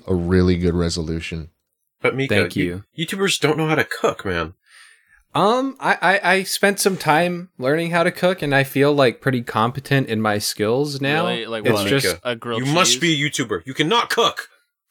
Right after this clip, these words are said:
Speaker 2: Do not
Speaker 3: No, I
Speaker 2: cook.
Speaker 3: I, I've learned how to cook, like, curries and, like, different recipes and, like,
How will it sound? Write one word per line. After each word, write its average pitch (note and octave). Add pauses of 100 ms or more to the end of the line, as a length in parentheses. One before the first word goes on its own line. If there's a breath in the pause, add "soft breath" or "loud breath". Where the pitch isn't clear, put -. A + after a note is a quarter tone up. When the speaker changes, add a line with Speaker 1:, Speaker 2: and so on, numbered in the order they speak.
(200)
Speaker 2:
Do -
not F#3
Speaker 3:
No, -
I D3+
Speaker 2:
cook. - (500)
Speaker 3:
I, C3+
I've C#3+
learned E3
how E3
to D#3+
cook, D#3+
like, D3+
curries C#3
and, A#2+
like, A2
different A#2 (240)
recipes B2+
and, G#2
like, F#2+